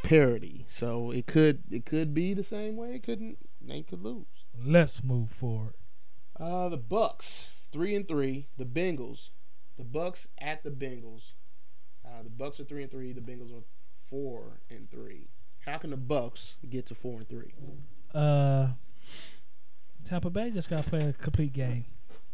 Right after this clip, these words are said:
Speaker 2: They, they, they got a nice nucleus on both sides.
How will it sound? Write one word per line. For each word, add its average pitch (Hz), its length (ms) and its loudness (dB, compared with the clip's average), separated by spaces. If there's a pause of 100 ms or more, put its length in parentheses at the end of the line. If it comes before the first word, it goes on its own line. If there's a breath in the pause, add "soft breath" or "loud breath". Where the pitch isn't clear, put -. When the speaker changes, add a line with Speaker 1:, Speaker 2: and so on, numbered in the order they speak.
(520 soft breath)
Speaker 2:
They, 196 300 2 (640)
they, 214 240 -4 (120)
they 233 100 -2
got 262 120 0
a 226 40 0
nice 214 240 0
nucleus 170 480 0
on 156 140 2
both 156 240 2
sides. 143 600 -2